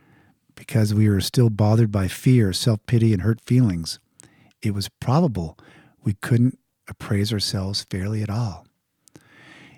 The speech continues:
And that's why when you come into the kinship and you calm down, find another trusted soul where you can put your hand in the hand of the man and go find a quiet place and do these, these things called the twelve steps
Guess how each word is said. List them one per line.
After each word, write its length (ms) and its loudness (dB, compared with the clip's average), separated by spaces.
And 100 -4
that's 240 0
why 260 2
when 200 0
you 100 0
come 240 2
into 140 4
the 80 0
kinship 640 0
and 100 -4
you 80 -4
calm 380 0
down, 560 0
find 380 4
another 320 2
trusted 480 -2
soul 420 2
where 100 0
you 80 0
can 160 -4
put 220 -2
your 80 -4
hand 280 2
in 60 2
the 60 0
hand 220 4
of 40 2
the 80 0
man 540 0
and 120 -8
go 100 0
find 260 2
a 60 0
quiet 400 -2
place 360 -4
and 120 -6
do 180 0
these, 300 0
these 200 -6
things 220 0
called 180 -4
the 60 -4
twelve 320 -2
steps 420 -8